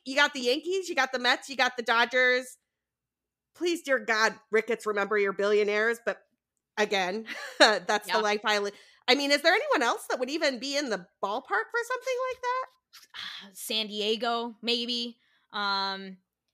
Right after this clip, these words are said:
Speaker 2: that's, that's really about it. There's maybe, like, five teams, um,
Speaker 1: Yeah, it's
Speaker 2: that
Speaker 1: wild.
Speaker 2: both, I mean, there's five teams that will pay that and have the prospect package to acquire him.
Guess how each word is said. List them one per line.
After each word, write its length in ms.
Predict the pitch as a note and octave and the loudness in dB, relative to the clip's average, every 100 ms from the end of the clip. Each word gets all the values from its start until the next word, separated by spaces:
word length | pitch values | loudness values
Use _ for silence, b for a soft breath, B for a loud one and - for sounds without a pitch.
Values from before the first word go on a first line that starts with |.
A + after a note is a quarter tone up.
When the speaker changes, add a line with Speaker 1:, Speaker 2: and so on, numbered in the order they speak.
| _ _ _ | _ _ _
Speaker 2:
that's, 300 | A3 G#3+ - | -2 -2 -4
that's 320 | - A3+ A3+ | -10 -8 -6
really 240 | B3 C4 B3+ | -2 0 2
about 240 | G#3+ G#3 | 2 2
it. 160 | F#3+ F#3 | 0 -4
There's 180 | G3+ A3+ | -6 -4
maybe, 320 | A3 A3 G#3+ | -2 -2 -4
like, 160 | G3+ | -8
five 300 | - F3+ F3 | -6 -6 -6
teams, 500 | - E3 C#3 - - _ - | -10 -16 -16 -18 -20 _ -6
um, 200 | G#3+ F#3+ | -2 0
Speaker 1:
Yeah, 280 | F#3 D3+ E3+ | 0 -2 -10
it's 160 | - | -6
Speaker 2:
that 220 | G#3+ A3 D#3 | 0 2 2
Speaker 1:
wild. 100 | D#3 | 2
Speaker 2:
both, 300 | C4 C4 C4 - | 4 2 0 -4
I 120 | A#3+ | -2
mean, 220 | A#3+ A3+ - b b b | -4 -10 -14 b b b
there's 200 | B3 - | -2 2
five 280 | D4+ D4+ D4+ | 6 6 6
teams 240 | D4+ C4+ | -6 -4
that 160 | B3+ G#3 | -4 -4
will 400 | G#3+ G#3+ G#3 - _ | -4 -6 -6 -12 _
pay 280 | - B3 D4+ | -12 -6 -6
that 360 | E4+ E4 D#4+ D#4 | 0 4 4 2
and 120 | B3 A3+ | -6 -4
have 260 | A3+ G3+ | -2 -2
the 80 | G3 | -8
prospect 760 | - - B3+ A#3+ - A#3 A3+ - | -16 -6 -4 -4 -6 -8 -8 -4
package 560 | A3 G#3 G3+ F#3 - - | -4 -4 -6 -12 -14 -14
to 420 | A#3 G#3 F#3+ F#3+ - | -12 -8 -8 -10 -10
acquire 800 | G3+ - - A#3 A3 G#3+ G3+ F#3 | -12 -12 -2 4 4 4 0 -4
him. 480 | - G3+ F3 F3 B3+ | -6 -6 -6 -8 -14